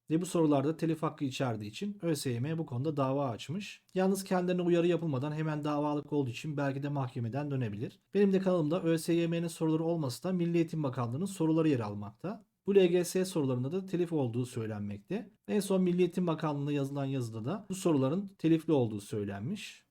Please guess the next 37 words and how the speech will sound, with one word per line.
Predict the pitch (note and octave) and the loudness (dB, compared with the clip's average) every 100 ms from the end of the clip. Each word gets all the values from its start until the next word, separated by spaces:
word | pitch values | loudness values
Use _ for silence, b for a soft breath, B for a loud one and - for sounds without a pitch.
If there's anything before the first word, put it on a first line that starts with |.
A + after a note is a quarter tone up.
| - | -2
Yani | G3 F3+ | 0 2
her | F#3 | 2
an | D#3+ E3+ | 2 2
L | F3 | 0
G | E3+ F3 | 0 0
S | E3 F3+ | 0 -2
sorularının | - D#3 D3 D3+ | -2 -2 -2 -4
çözümlerini | D3+ D3 D3+ D#3 | -4 -4 -2 0
yayınlayan | D3+ B2+ A2+ A#2+ | 0 0 0 -4
YouTube | A#2+ C#3 C3+ | -4 -6 -8
kanallarında | B2+ A2+ G#2+ A2+ D3 | -8 -6 -6 -8 -4
dava | C3 C3 C3+ | -4 -2 -2
açılabilir. | B2+ - G#2 G#2+ F#3+ - _ _ - | -4 -6 -8 -6 -8 -12 _ _ 0
Telif | F3+ G3 | 4 4
ücreti | F#3+ F3+ F#3 | 2 0 2
çok | F#3+ F#3+ | 0 2
pahalı | F3+ E3 | 2 4
olduğundan | E3+ E3 D#3+ D#3 D3+ | 4 2 2 0 -2
dolayı | A#2 A#2+ D3+ | -2 -4 -4
tabii | D#3+ C#3 | -2 -4
ki | B2+ D#3 D#3+ | -4 -4 -4
kanalların | - D3 C3+ B2+ C#3+ | -4 -2 -2 -2 -2
alması | C#3 B2+ A2 - | -2 -2 -4 -6
da | D3+ | -6
zor. | C#3 A#2+ A2+ - _ _ _ _ | -2 -2 -2 -8 _ _ _ _
O | A#3+ | 4
yüzden | F#3 C3+ C#3+ F3 | 4 4 2 2
ben | E3+ E3 | 0 2
de | D#3 | 2
bu | E3+ | 2
ücreti | D#3+ D3+ D3+ | 0 0 0
veremeyeceğimden | D#3+ E3 C3+ A2+ G#2+ G#2+ G#2 | 0 2 0 -2 -4 -6 -8
dolayı | G#2+ B2+ F#3 F#3+ - | -4 -2 -2 -4 -8
bu | F3 | 0
videoları | C3+ A2+ A#2+ D#3+ | 0 0 -2 -4
kanalımdan | D3 B2 G#2+ C3+ E3+ | -2 -2 -2 -4 -6
kaldırdım. | - B2+ G#2 G2+ C#3+ | -4 -2 -4 -6 -8